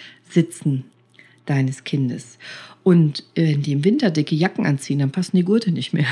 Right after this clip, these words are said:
<laughs> Dann sind die zu kurz. Das gleiche bei Wachstumsschüben. Also kontrollier regelmäßig die Gurte. Passt das noch? Passt das zur aktuellen Kleidung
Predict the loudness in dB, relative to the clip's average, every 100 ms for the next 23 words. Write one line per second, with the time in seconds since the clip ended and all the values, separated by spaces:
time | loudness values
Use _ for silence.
0 | -4 -4 -2 0 -2 -2 -4 -4 -4 0
1 | 0 0 -14 -16 -16 -12 -8 -6 -2 -2
2 | 0 -2 -2 -2 -6 -8 -6 -4 -6 -4
3 | -4 -4 -6 -4 -4 0 2 4 4 2
4 | 4 4 4 0 -6 -12 -4 -2 0 -4
5 | -6 -6 -6 -8 -6 -2 -2 -4 -10 -10
6 | -8 -10 -8 -8 -6 -2 -2 0 2 2
7 | 2 0